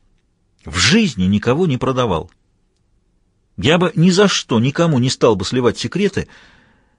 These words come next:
но к Майку у меня счет. Он мне однажды подложил изрядную свинью, и я не забыл». «Рауль мне говорил», — терпеливо сказал Лаврик. «Вот в Рауле-то все и дело.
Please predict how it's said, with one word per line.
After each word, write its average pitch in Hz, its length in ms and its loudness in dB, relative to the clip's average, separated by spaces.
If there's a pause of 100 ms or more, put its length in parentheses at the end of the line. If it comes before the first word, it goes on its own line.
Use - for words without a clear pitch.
(140)
но 131 320 2
к - 100 -6
Майку 123 580 2
у 123 140 -4
меня 101 300 0
счет. - 920 -8 (280)
Он 127 160 -6
мне 151 140 0
однажды 139 360 0
подложил 135 520 -2
изрядную 127 480 0
свинью, 123 640 -2 (240)
и 98 120 -10
я 123 180 -4
не 160 80 -6
забыл». 123 580 -6 (840)
«Рауль 120 480 -2 (220)
мне 113 300 -2
говорил», — 110 460 -2
терпеливо 92 440 -6
сказал 92 340 -4
Лаврик. 85 300 -4 (1300)
«Вот - 320 -2
в 104 140 -2
Рауле-то 170 540 4
все 139 200 -4
и 139 80 -2
дело. 104 320 -4